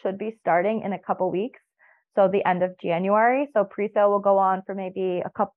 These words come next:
like, a couple weeks. So it should be physically in my hands in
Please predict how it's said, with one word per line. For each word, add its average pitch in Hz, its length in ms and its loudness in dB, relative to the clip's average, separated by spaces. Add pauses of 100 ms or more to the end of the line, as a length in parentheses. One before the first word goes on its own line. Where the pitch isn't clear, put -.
(180)
like, 214 160 -2
a 247 60 -2
couple 285 300 0
weeks. 302 240 -2
So 208 140 2
it - 100 -4
should 214 320 -2
be 247 300 -2 (180)
physically 240 720 0
in 214 180 2
my 202 180 0
hands 196 500 -2 (100)
in 185 320 -4